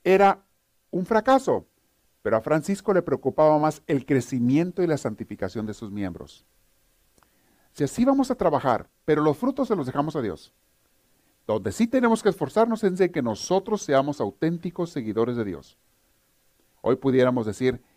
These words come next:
en nuestra iglesia, mis hermanos, hay que predicar, pero los frutos de la predicación se los dejamos a Dios. Si la gente me hace caso o no me hace caso, eso se lo dejo a Dios.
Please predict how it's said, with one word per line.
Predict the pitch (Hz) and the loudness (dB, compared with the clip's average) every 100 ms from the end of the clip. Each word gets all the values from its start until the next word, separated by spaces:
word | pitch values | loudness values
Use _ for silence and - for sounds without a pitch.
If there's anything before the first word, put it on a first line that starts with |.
| - | -6
en | 120 | -2
nuestra | 117 - 123 | -2 -2 0
iglesia, | 147 151 135 | 0 0 -2
mis | 123 | -2
hermanos, | 123 120 117 - _ - | 0 0 -2 -6 _ -2
hay | 180 | 0
que | 220 | 2
predicar, | 202 175 160 117 - _ _ - | 4 2 2 0 0 _ _ -2
pero | 160 165 | 2 2
los | 196 | 0
frutos | 220 233 | -4 0
de | 208 | 2
la | 196 | 4
predicación | 180 180 190 233 | 2 2 0 0
se | 208 | 0
los | 160 | 0
dejamos | 160 165 160 | 0 0 0
a | |
Dios. | 123 95 - _ | 0 -2 -8 _
Si | - 190 | -4 2
la | 185 | 4
gente | 226 247 226 | 4 2 2
me | 226 | 2
hace | 226 | 4
caso | 208 220 208 | 4 4 4
o | |
no | 214 | 2
me | |
hace | 202 196 | 2 4
caso, | 226 226 | 2 2
eso | 202 | -4
se | - | 0
lo | 160 | 2
dejo | 160 | 4
a | 151 | 2
Dios. | 104 - | 0 -4